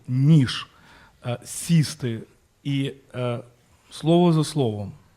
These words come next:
е, сторінка за сторінкою,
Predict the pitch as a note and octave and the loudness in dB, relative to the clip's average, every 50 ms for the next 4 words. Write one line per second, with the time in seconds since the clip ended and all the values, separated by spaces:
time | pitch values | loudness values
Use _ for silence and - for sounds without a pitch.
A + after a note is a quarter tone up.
0 | _ _ _ _ _ _ _ _ _ _ _ _ _ _ _ _ _ _ _ _ | _ _ _ _ _ _ _ _ _ _ _ _ _ _ _ _ _ _ _ _
1 | - - A#2+ A#2+ A#2 A#2 A#2+ A#2 A#2 A#2 A2+ A#2 - - A#2+ A#2+ A#2 - - C#3 | -16 -12 -10 -8 -6 -6 -6 -6 -6 -6 -6 -8 -10 -10 -10 -10 -10 -6 -2 0
2 | D#3 F#3+ E3+ F3 E3 E3 D#3+ - - E3+ E3 E3 C#3+ C3 B2 - C3+ B2 A2+ G#2+ | 2 2 2 2 0 0 -2 0 0 0 2 2 0 -2 -4 -6 -6 -6 -6 -6
3 | A2 | -8